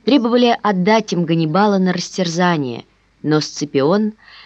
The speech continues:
настаивал на уважении гениального противника, который, по крайней мере, всегда сражался честно, и на какое-то время отстоял его. Все способности Ганнибала были направлены теперь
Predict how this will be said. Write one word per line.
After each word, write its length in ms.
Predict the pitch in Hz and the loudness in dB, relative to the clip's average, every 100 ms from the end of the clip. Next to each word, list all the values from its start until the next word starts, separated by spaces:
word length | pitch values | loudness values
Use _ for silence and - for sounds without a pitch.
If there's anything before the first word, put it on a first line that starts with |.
| - | -4
настаивал 680 | 202 208 - 269 269 254 240 | -2 -2 0 2 2 2 2
на 140 | 240 | 2
уважении 680 | 247 220 233 180 165 143 131 | 2 2 0 2 2 0 -2
гениального 580 | 127 147 160 151 143 135 | -4 -2 0 0 0 -4
противника, 720 | - 123 - 226 220 214 214 - _ _ _ | -6 -6 -4 -2 -2 -2 -6 -6 _ _ _
который, 560 | 214 233 226 220 214 - _ _ _ | -2 2 2 2 0 -6 _ _ _
по 120 | 247 | -2
крайней 360 | 269 269 233 | 2 2 2
мере, 240 | 220 247 226 | 2 2 -2
всегда 460 | - 190 170 180 | -4 -6 0 0
сражался 600 | 214 190 165 170 180 - | 0 -4 -2 -2 -6 -8
честно, 580 | 175 - 139 120 - - - _ _ _ _ _ _ _ _ | -8 -4 -4 -4 -10 -14 -16 _ _ _ _ _ _ _ _
и 80 | 185 | 0
на 100 | 196 | 0
какое-то 420 | 202 220 285 285 | 0 -2 -2 0
время 360 | 220 247 247 240 | 0 0 0 0
отстоял 720 | - - - - 247 190 143 117 | -4 -8 -8 -4 -2 -2 -2 -6
его. 380 | 117 - - - _ 233 247 _ _ _ 226 196 _ _ _ _ | -12 -14 -16 -20 _ _ _ _ _ _ _ _ _ _ _ _
Все 200 | - 175 | -6 -2
способности 720 | 175 - 165 160 156 156 - 147 | -2 -4 -2 -2 -2 -4 -6 -4
Ганнибала 560 | 156 160 151 220 202 | -2 -2 0 0 0
были 220 | 165 180 | 0 0
направлены 600 | 170 165 196 214 208 196 | 0 -2 -2 0 0 -2
теперь 400 | 190 190 185 185 | -4 -4 -4 -4